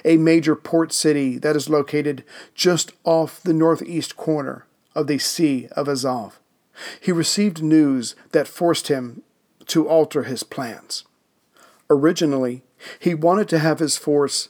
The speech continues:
that was to the north take Rostov. When that was occupied, it could be held while Manstein in the Crimea could secure the peninsula and then himself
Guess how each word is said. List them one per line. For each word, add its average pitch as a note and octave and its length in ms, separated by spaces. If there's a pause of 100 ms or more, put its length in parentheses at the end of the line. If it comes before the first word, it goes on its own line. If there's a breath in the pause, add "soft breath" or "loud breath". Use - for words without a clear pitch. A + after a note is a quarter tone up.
(160)
that C#3 140
was C#3 160
to D3+ 120
the B2 120
north C#3 340 (320 loud breath)
take F#3+ 300
Rostov. D#3 720 (440 loud breath)
When D3+ 140
that D3 200
was C#3+ 140
occupied, C3 600 (240 loud breath)
it E3+ 120
could F3 160
be D3+ 120
held C#3+ 380 (180 loud breath)
while D3 200
Manstein D3 680
in E3 160
the C#3+ 80
Crimea C3+ 600 (280)
could - 200
secure D#3 500
the C3 100
peninsula C#3+ 640 (240)
and D3 180
then E3 200
himself C#3 640